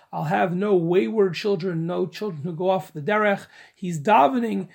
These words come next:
that not only should he be successful and close to Hashem, but hopefully Hashem's promise should be fulfilled through his children, grandchildren, and for all generations. Rashbam, in a similar vein, says that this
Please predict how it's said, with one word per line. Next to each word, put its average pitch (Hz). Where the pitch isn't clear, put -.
that -
not 220
only 240
should 175
he 330
be 311
successful 202
and 170
close 190
to 190
Hashem, 180
but 170
hopefully 220
Hashem's 190
promise 220
should 185
be 175
fulfilled 226
through 202
his 170
children, 208
grandchildren, 175
and 196
for -
all 190
generations. 151
Rashbam, 240
in 196
a 180
similar 202
vein, 202
says 233
that 175
this -